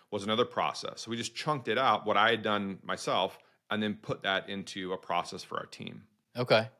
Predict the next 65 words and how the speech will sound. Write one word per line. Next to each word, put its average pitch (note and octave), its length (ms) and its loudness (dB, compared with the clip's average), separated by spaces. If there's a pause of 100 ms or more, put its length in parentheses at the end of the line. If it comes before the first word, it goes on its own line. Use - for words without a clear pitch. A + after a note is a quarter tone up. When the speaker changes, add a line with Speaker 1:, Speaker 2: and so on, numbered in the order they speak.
(400)
Speaker 2:
And C3 160 -4
then C3+ 200 2
when D3 160 0
did D3 160 -4
you C3 80 4
spot B2+ 640 4
the A2 160 -4
need A2+ 540 2
or G#2+ 100 2
the G#2 140 4
opportunity G#2+ 580 2
for G2+ 320 -2
creating G#2 340 2
a F2+ 40 -6
marketplace, F#2+ 600 0
it E2 80 -8
sounds F2+ 380 -4
like, F2+ 260 -2
for F#2+ 560 -2 (220)
people G#2 200 -2
to G#2 80 -4
buy F#2+ 220 4
and F2+ 80 -6
sell A2 220 4
their F2 160 -8
businesses? E2+ 460 -12 (440)
Speaker 1:
Yeah, F3 140 2
so D#3 140 -2
we G#3 80 -2
were F3+ 100 4
building C#3 520 0
these G#2+ 220 -2
small G#2 540 2
sites G2 400 0
on G#2 100 -4
our G#2 140 0
own, A2 160 2
and G#2+ 60 -2
we A2 80 -2
said, G#2+ 200 -2
"Look," A#2+ 280 0
you B2 80 -4
know, A#2 40 -2
we B2+ 80 0
reached E3 220 -4
the - 80 -4
point A2+ 240 -2
where G#2+ 100 0
we're G#2+ 140 2
making, G#2+ 300 -2
I F2+ 40 -4
don't F#2+ 100 0
know, E2 80 -2
maybe, F2+ 240 -6
let's - 180 -12
say, F2+ 200 -4 (400)
on G#2 260 -6
to-, D3 200 2
all C#3 260 6
the G#2 80 -4
sites, - 500 -6
this G2+ 140 -8
is F#2 60 -10
early C3 320 2
days, E2 400 0